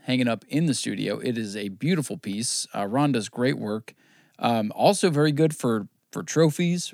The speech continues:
for awards. I know he did the trophies for the Ground Pounders,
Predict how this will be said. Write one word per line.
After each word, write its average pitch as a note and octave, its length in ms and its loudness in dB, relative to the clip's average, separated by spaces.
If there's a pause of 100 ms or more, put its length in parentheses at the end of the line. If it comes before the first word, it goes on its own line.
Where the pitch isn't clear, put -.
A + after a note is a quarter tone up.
for A#2 180 -2
awards. C3 540 0
I A#2+ 100 -2
know C3 200 4
he C3+ 160 0
did B2+ 260 2
the A#2+ 100 0
trophies C#3 560 0
for A2 240 -4
the G2+ 260 -4
Ground A2+ 320 0
Pounders, C3 640 -2